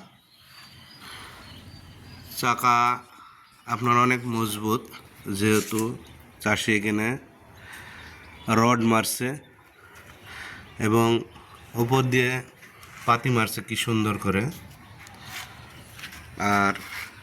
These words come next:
এই হচ্ছে পিছনের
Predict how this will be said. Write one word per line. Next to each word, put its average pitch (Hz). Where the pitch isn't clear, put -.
এই 120
হচ্ছে 120
পিছনের 117